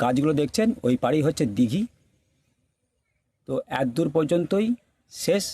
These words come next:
মাটি ফেলা হয়েছে, ভালো করে দেখে নিন। এইটা হচ্ছে পূর্ব দিকের পাড়। এবার এই পূর্ব দিকের পাড় বরাবর আমি যেখানে রেল লাইন বিছানো শেষ হয়েছে, সেই জায়গাটি আপনাদের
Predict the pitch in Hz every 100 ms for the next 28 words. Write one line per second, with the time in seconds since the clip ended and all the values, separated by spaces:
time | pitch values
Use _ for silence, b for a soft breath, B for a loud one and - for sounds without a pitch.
0 | - 123 120 127 135 147 135 147 202 254
1 | - - 127 131 123 143 120 123 170 185
2 | 247 - _ _ _ _ _ _ _ _
3 | _ _ _ _ _ _ _ _ _ _
4 | _ _ _ _ _ - 120 139 170 -
5 | 156 151 147 147 135 - 98 95 - _
6 | _ _ _ _ _ - 123 131 123 -
7 | 135 - 147 147 156 165 180 160 160 165
8 | 131 143 160 156 165 147 180 - _ _
9 | _ _ _ - 101 117 143 170 196 185
10 | 117 131 151 156 170 185 196 _ _ _
11 | _ _ - 127 165 175 - 160 277 -
12 | 147 - 208 302 _ _ _ _ - -
13 | 151 131 135 147 151 143 143 135